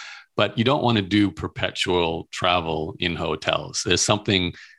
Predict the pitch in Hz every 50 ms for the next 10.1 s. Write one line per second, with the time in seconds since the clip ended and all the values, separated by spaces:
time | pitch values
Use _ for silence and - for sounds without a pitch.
0 | _ _ - 98 90 82 95 87 82 90 82 - 98 85 85 - - - - -
1 | 90 90 92 92 92 - - - - - - - - - - - - _ - -
2 | 85 - - - 92 90 - - - - - - - 101 90 87 87 85 85 80
3 | 80 - 101 90 85 - - - 98 - - - 98 90 - - - 90 87 -
4 | 95 87 87 87 78 80 82 82 85 82 80 80 82 78 - - - 90 82 -
5 | - - - - - 80 80 80 - - - - - - - - _ - - 262
6 | - - 107 92 85 82 82 _ _ - - 92 - - - 85 82 - - -
7 | - 104 92 92 104 113 107 92 82 85 80 76 76 80 - - - 85 85 82
8 | 78 80 80 80 80 87 - - - 87 87 80 82 - - 90 85 82 82 -
9 | 90 95 107 92 87 - - 87 - - - 165 175 - - 95 92 98 95 92
10 | 87 85